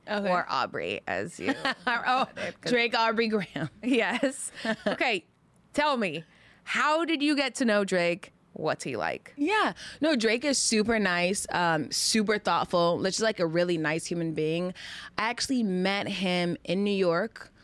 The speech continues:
Speaker 1: um, when he was in New York for a couple days 'cause he was doing, like, his concert. But we already, like, kinda knew each other just 'cause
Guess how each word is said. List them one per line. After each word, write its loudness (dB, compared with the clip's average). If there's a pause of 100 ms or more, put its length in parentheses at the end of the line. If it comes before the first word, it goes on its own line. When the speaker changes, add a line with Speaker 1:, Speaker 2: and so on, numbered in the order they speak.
(400)
Speaker 1:
um, 2
when 0
he 0
was 2
in 0
New 2
York 2
for 0
a 0
couple -2
days 0
'cause -4
he -2
was -2
doing, 0
like, -2
his -4
concert. -2
But -4
we 0
already, 2
like, 2
kinda -2
knew 0
each 0
other 0
just 0
'cause -6